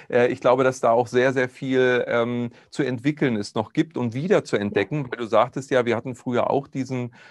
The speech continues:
Speaker 1: ähm, diese Verbindung und auch diesen Glauben daran und letztendlich, äh, jemand, der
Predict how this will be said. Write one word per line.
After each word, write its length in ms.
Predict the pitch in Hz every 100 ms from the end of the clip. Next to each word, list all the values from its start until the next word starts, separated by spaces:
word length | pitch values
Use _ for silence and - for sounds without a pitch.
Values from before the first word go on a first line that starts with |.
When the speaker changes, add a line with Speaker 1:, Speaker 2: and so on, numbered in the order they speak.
| _
Speaker 1:
ähm, 440 | - 117 117 123 113
diese 240 | 123 117
Verbindung 580 | - 107 127 156 147 123
und 180 | 117 117
auch 120 | 117
diesen 260 | 123 117
Glauben 420 | 113 101 113 165 131
daran 400 | 98 90 110 143
und 180 | 120 117
letztendlich, 600 | 120 117 135 143 135 - - -
äh, 180 | - 120
jemand, 460 | 120 123 127 123 113
der 400 | 113 120 123